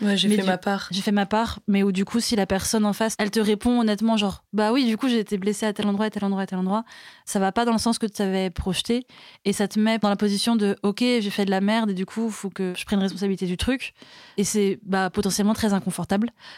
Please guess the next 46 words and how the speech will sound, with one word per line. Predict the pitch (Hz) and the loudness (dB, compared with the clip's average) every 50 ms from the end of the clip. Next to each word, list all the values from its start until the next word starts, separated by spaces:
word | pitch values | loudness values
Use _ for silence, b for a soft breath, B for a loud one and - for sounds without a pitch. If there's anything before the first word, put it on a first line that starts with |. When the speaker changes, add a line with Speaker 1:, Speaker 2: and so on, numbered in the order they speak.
| B B | B B
Speaker 2:
Et | 175 170 | -2 -2
en | 165 | -2
fait, | - 202 190 | -2 -4 -4
c'est | - - 196 175 | -4 -4 -2 0
pas | 196 | 0
la | 190 | 0
réponse | 180 190 185 - 190 - | 0 0 0 -2 -2 -2
attendue, | 196 180 - 175 160 160 170 | -2 -2 -2 -2 -2 -2 -4
quoi, | - - 165 151 _ b b b b b b b b b | -6 -8 -10 -10 _ b b b b b b b b b
dans | 185 180 | 0 0
le | 170 | 0
consensus, | - - 190 170 - 185 165 - - 185 175 - - | 0 0 0 0 0 0 -2 -2 -2 -4 -4 -2 -2
euh, | 190 180 170 | -2 -2 -2
de | 165 170 | -4 -4
groupe. | - - 180 202 202 - - - - _ _ _ _ b b b b b b b b b b b | -4 -4 -4 -4 -4 -6 -16 -20 -20 _ _ _ _ b b b b b b b b b b b
Et | - 196 196 | 0 2 2
le | 202 | 2
fait | - 214 202 | 2 0 0
que | - 214 | 0 0
t'aies | 175 202 | 0 2
du | 190 180 190 | 0 0 0
coup | - - 214 | -2 -2 -4
dû | - - 196 | -4 -4 -4
terminer | 180 - 202 190 190 190 190 196 202 208 208 208 | -2 0 0 2 4 4 4 4 4 2 2 2
en | 196 185 180 175 175 175 175 175 - _ - | 2 0 0 0 -2 -2 -2 -4 -6 _ -2
quémandant | 208 202 202 202 202 208 | 0 2 2 2 2 2
des | 196 190 185 | 0 0 -2
excuses | 175 - - - 208 202 190 | -4 -8 -8 -6 -4 -2 0
en | 185 | 0
mode | 185 185 190 180 | 0 0 0 0
genre, | 185 185 180 165 - _ - - | -2 -4 -4 -4 -8 _ -12 -6
tu | - | -2
dis, « | 196 196 | -2 0
Bah | 190 | 0
en | 190 | 0
fait, | 175 226 | 0 0
je | 208 | -2
voudrais | 196 190 185 | -2 -2 -4
que | - | -4
tu | - | -8
t'excuses | - - - - - 202 185 | -14 -16 -14 -8 -6 -6 -6
sur | - - 190 180 - | -4 -4 -6 -6 -4
ça | - - 196 196 | -2 -2 0 0
et | 190 | 0
sur | 185 - 175 - | -2 -4 -4 -4
ça, | - - 214 214 214 | -2 -2 0 0 -2